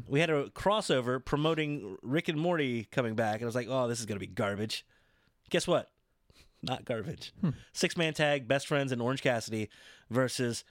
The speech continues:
Speaker 1: Three Dudes. But even those three dudes, and John Silver, Q T Marshall, and, uh, I've heard Q T Marshall before, and, um,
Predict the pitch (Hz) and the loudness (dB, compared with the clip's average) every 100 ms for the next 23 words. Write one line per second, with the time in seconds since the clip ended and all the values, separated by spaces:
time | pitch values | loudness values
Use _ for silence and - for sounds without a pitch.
0 | _ - 277 294 269 208 135 98 - - | _ 0 2 4 2 2 -2 -4 -8 -8
1 | - - _ - 156 190 - 214 220 208 | -12 -20 _ 2 4 4 2 -2 2 2
2 | - - _ 302 277 262 170 123 101 - | 0 -12 _ 0 2 2 2 -2 -6 -6
3 | 131 127 120 170 170 - 185 160 175 175 | -4 0 2 2 2 2 2 2 0 0
4 | 170 165 156 139 175 165 175 160 165 196 | 0 0 -2 -2 -2 0 0 2 2 -2
5 | 214 185 - 131 139 139 135 139 139 - | -4 -8 -4 0 0 0 2 2 2 -4
6 | - - 131 127 120 113 107 101 98 95 | -10 -10 -6 -6 -2 -2 -2 -6 -8 -8
7 | - - - - - 131 131 127 127 127 | -8 -20 -20 -10 0 0 2 2 2 0
8 | 123 | -4